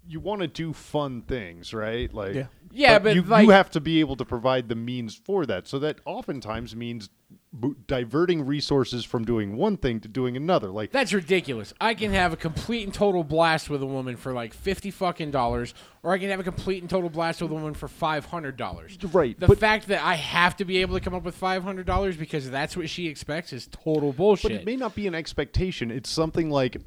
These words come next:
Speaker 1: not like, "Oh, we should be doing five hundred dollar nights all the fucking time," but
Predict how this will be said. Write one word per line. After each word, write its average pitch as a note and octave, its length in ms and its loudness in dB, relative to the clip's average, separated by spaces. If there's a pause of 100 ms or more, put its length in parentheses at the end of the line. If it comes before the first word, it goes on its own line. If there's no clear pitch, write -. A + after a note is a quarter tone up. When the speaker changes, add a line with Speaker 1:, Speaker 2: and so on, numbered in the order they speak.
(160)
Speaker 1:
not D#3+ 300 -2
like, D3+ 180 2
"Oh, C#3+ 100 4
we C3+ 160 6
should C#3 140 -6
be C3+ 80 -4
doing B2+ 220 0
five B2+ 300 0
hundred C3 240 -2
dollar C3 400 2
nights G#2 360 -2
all A2+ 120 4
the F#2+ 80 -4
fucking A2 400 -6
time," G2+ 260 -2
but A#2+ 180 -2